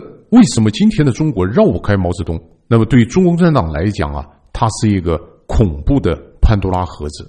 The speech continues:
这个盒子一打开，谁都控制不了。就如果今天来正式全面的重新评价毛泽东，那么所带来的后果不只是毛泽东身上，就你想反毛泽东啊，最后反的不一定是毛泽东。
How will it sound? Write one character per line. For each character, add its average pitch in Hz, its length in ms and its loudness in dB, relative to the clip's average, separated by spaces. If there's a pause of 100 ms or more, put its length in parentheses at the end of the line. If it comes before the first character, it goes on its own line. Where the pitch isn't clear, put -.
(240)
这 254 200 4
个 92 140 -2
盒 90 200 -8
子 104 140 -4
一 107 120 -2
打 - 160 -10 (100)
开， 104 280 -8 (280)
谁 110 280 2
都 156 120 6
控 147 220 4
制 87 120 -4
不 82 100 -4
了。 78 140 -6 (280)
就 190 120 2
如 233 220 4
果 98 360 -2 (140)
今 214 180 4
天 214 200 2
来 117 140 4
正 240 260 2
式 - 280 -4 (220)
全 101 320 -4
面 185 180 4
的 117 120 2
重 151 280 -2
新 208 220 2
评 110 180 -4
价 98 140 0
毛 87 160 -2
泽 90 100 -2
东， 87 160 -6 (300)
那 196 140 2
么 196 100 4 (300)
所 139 160 2
带 208 240 2
来 123 160 4
的 123 200 4 (240)
后 - 240 2 (160)
果 95 240 -2
不 247 120 4
只 - 360 -6
是 110 120 0
毛 92 140 0
泽 123 120 -2
东 135 240 0 (400)
身 113 140 4
上， - 180 -6 (240)
就 - 220 6
你 151 140 4
想 180 140 2
反 - 240 2
毛 104 140 0
泽 156 100 2
东 156 140 -2
啊， 156 60 2
最 208 160 -2
后 175 100 4
反 82 260 -2
的 98 100 -4
不 220 120 -2
一 226 80 4
定 254 100 6
是 123 80 4
毛 92 160 2
泽 92 80 0
东。 92 160 -4